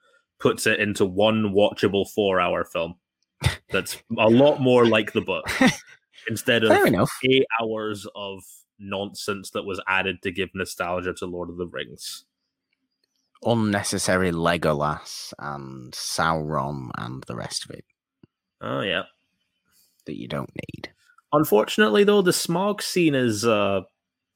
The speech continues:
Speaker 1: a lot of stuff's cut out from that. I liked that the Smaug scene in the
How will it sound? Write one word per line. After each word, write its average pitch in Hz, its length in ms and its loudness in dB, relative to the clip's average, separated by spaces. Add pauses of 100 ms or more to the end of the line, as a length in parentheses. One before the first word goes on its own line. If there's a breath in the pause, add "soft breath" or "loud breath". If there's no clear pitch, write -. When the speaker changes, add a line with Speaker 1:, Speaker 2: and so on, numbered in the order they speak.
(120)
Speaker 1:
a 117 80 2
lot 120 160 6
of 120 60 -2
stuff's - 240 0
cut - 180 0
out 110 220 0
from 95 160 -8
that. 95 100 -6
I 113 140 0
liked 131 360 2
that 101 180 -2
the 98 180 -2
Smaug 98 420 -4
scene 101 200 -6
in 95 140 -8
the 92 200 -2